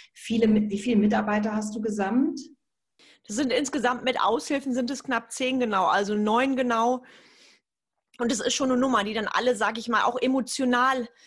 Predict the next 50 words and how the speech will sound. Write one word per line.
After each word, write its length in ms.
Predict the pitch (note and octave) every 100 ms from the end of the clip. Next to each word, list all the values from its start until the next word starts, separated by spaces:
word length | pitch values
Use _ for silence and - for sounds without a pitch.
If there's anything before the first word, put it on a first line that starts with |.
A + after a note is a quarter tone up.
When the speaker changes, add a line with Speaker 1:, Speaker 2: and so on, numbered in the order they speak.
| - _ _ _
Speaker 2:
wie 80 | A#3+
soll 140 | A#3+
ich 80 | B3
das 160 | B3 G3+
sagen, 320 | B3 B3+ A#3+
emotional 760 | - A#3+ B3 - A#3+ A#3 C4+ -
auch, 460 | G3 A3+ A#3+ - -
ähm, 360 | G#3 A3 A3 G3+
Kraft 280 | D4 F4+
zu 140 | - A#3+
geben. 320 | F#3 F3 F#3
Also 200 | - F#3+
Kraft 300 | - A#3 -
Speaker 1:
Ja. 40 | B3
Speaker 2:
geben 160 | B3+
ist, 140 | A#3+ -
glaub 200 | A#3 B3
ich, 80 |
der 140 | - A#3
richtige, 380 | C#4+ - B3 A3
ähm, 340 | F#3+ G#3 G#3
Eindruck, 420 | - G3+ A#3 B3
weil 140 | A3+ A3
ich, 220 | A#3 A#3 -
Ausdruck, 400 | G3 A3+ - A3
ich 140 | A3+
mach 160 | A3 A3
das 160 | C4
nicht 180 | B3 B3
mehr 160 | B3+ A#3
so 140 | A#3+
wie 100 | A#3
früher, 460 | A3+ - B3+ C4 B3+ - - - _
dass 240 | G#3+ B3 -
ich 300 | B3 - -
da, 380 | G#3+ A3 A#3 -
äh, 180 | A3 G#3+
die 140 | B3+
Starke 500 | - - G3+ B3 E4+
spiele 500 | - - C#4 C4+ B3+
und 180 | - A#3
es 160 | A3+ -
geht 200 | C4+ C#4
mir 200 | B3 -
drin 380 | A3 A3+ A3+
nicht 280 | A3 A3+ -
gut. 260 | - B3+ -
Also 280 | G3+ A3 A3+
meine 280 | A3 G#3+
Mitarbeiter 720 | G#3+ A#3 C4+ G#3+ G#3+ G#3+ A#3